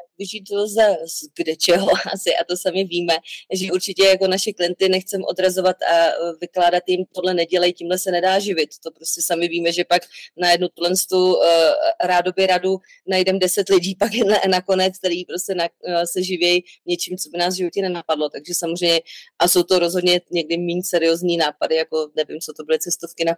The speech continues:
<laughs> pro plišáky a tak. Takže, eh, myslím, že rozhodně i jako se-, seriózním oborem a seriózní službou se, eh, živit dá. Ehm, je důležitá,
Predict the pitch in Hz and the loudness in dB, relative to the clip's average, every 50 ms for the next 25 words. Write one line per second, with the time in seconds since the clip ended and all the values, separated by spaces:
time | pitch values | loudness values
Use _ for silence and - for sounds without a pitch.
0 | _ - 185 190 185 - 170 165 - - 165 170 - - 175 - - - - 143 | _ -10 -8 -8 -2 -2 -2 -2 0 0 2 2 4 4 2 2 2 2 4 4
1 | 170 - - 147 - - - - - _ - - _ 180 170 165 170 170 190 190 | 4 4 2 -2 -2 -2 -10 -16 -16 _ -20 -8 _ -2 -2 -2 2 4 6 6
2 | 190 190 180 - - 170 165 165 165 170 175 180 - 175 175 196 196 180 - - | 8 6 6 6 6 6 6 4 4 2 -2 -4 -4 -4 0 2 2 2 2 2
3 | 175 180 170 170 175 185 170 180 175 175 175 - - - 165 165 160 - - _ | 0 0 0 -2 -4 -4 -2 -2 -2 -2 -4 -4 -6 -4 -4 -2 -2 -4 -6 _
4 | _ 185 185 - _ _ _ - - - - 180 - - - - 185 180 180 180 | _ -16 -16 -16 _ _ _ -12 -10 0 0 0 0 2 0 2 4 4 4 2
5 | 185 185 196 202 196 - - 180 160 170 185 185 185 185 190 - - - - 175 | 2 0 -2 -4 -4 -4 -6 -8 -2 2 4 4 4 4 2 -2 -4 -6 -6 -6
6 | 165 170 170 180 - 175 185 185 185 - 165 170 170 - 170 170 180 - 190 180 | -4 -4 -6 -6 -6 -4 -4 -4 -4 -6 -10 -10 -6 -4 -4 -4 -2 0 0 2
7 | 175 - - 175 170 175 - 185 175 180 - 170 - - 165 147 139 143 156 _ | 2 0 0 -4 -4 -4 -4 -2 -2 -4 -6 -4 0 2 2 2 2 -2 -4 _
8 | _ - - - - _ _ - 170 170 165 165 165 160 160 156 160 156 160 160 | _ -20 -20 -20 -20 _ _ 0 4 4 4 4 4 4 4 2 2 -2 -6 -12
9 | _ _ _ _ _ _ _ 170 175 170 175 180 185 185 190 190 190 185 175 175 | _ _ _ _ _ _ _ -4 -2 0 2 2 2 2 0 0 0 2 4 4
10 | 175 175 - | 4 4 2